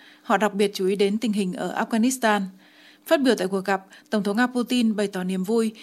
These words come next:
khi có mặt trên mảnh đất thân thiện của đồng minh ở khu vực này trên thế giới. Ông nhấn mạnh, quan hệ Nga-Tajikistan rất sâu sắc, tin cậy và đồng minh. Hai nước đang phối hợp trên tất cả các hướng. Năm ngoái và trong ba bốn tháng của năm nay,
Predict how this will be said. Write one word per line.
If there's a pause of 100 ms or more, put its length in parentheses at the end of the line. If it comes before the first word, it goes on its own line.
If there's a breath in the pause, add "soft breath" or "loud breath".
(120)
khi
có
mặt
trên
mảnh
đất
thân
thiện
của
đồng
minh (220 loud breath)
ở
khu
vực
này
trên
thế
giới. (420 loud breath)
Ông
nhấn
mạnh, (260 loud breath)
quan
hệ
Nga-Tajikistan
rất
sâu
sắc,
tin
cậy (100)
và
đồng
minh. (380 loud breath)
Hai
nước
đang
phối
hợp
trên
tất
cả
các
hướng. (420 loud breath)
Năm
ngoái
và
trong
ba
bốn
tháng
của
năm
nay,